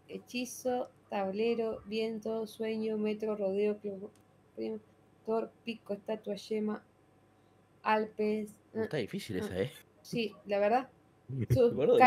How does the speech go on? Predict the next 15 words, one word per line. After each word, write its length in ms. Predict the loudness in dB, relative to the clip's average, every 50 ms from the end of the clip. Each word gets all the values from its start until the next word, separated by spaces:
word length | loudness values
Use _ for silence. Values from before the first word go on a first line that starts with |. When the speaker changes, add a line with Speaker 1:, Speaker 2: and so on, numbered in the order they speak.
| 12
Speaker 1:
karate, 240 | 12 12 12 10 10 8
Speaker 2:
sé, 220 | 8 8 8 8
¿eh? 120 | 6 4 0 -6
Speaker 1:
sé 180 | -2 2 2 4
que 100 | 4 4
es 60 | 4
una. 220 | 4 4 4 4 2 2 0 -4 -14 _ _ _ _ _ _ _ -6
Speaker 2:
Ah. 180 | -2 -2 -2 -4 -6 _ _ _ _ _ _ _
Speaker 1:
La 120 | -2 -2 0
que 100 | 2 4
iba 100 | 4 4
a 40 | 4
Speaker 2:
Karate. 200 | 4 4 4 4
Speaker 1:
arriesgar. 200 | 4 4 2 -4 -10 -16 -16 -16 -20 -20 _ _ _ _ _ _ _ _ _ _ _ -20 _ _ -20 -14 _ 2
Y 340 | 4 6 6 6 6 2